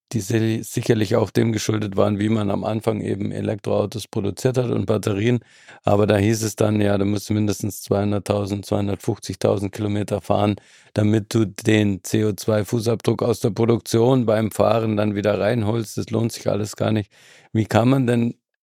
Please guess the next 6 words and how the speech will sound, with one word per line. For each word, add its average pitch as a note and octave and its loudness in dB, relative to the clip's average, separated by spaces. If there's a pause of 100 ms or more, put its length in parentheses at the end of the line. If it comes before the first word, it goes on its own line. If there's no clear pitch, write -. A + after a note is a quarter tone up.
in A2 0
diesem C3+ 0
Umfeld C3 0
überhaupt A2+ 2
auf A#2+ 0 (160)
die A2 0